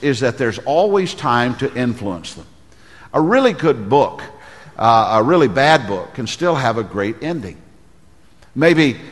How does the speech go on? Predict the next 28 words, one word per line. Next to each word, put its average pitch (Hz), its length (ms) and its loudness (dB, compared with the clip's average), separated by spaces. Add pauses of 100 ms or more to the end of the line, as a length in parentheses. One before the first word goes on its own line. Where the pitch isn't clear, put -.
(160)
you, 147 140 -2
you 135 240 2
look 135 220 0
at 123 120 -4
your 120 120 0
life 135 280 4
and 135 100 0
you 131 80 0
say, 147 140 -2
"I 170 140 2
haven't 196 300 -2
left 139 260 0
the 123 80 -6
best 117 320 -4
legacy 127 460 -4
for 104 120 -8
my 104 180 -2
children." 160 400 -8
Well, 214 120 -6
start 226 380 -4
today. 254 480 -6 (1160)
Start 214 400 2
today 160 320 6
working 160 500 2
on 131 480 0
your 131 160 0
new 160 140 0
legacy. 190 500 -2